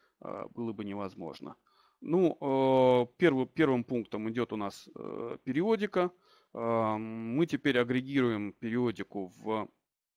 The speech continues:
м, в выпуске журнальные. Если раньше у нас, э,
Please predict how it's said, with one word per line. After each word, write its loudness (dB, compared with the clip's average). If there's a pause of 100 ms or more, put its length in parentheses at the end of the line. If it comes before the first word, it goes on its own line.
(440)
м, -12 (640)
в -14
выпуске -2
журнальные. 2
Если 2
раньше 2
у 2
нас, 0
э, 0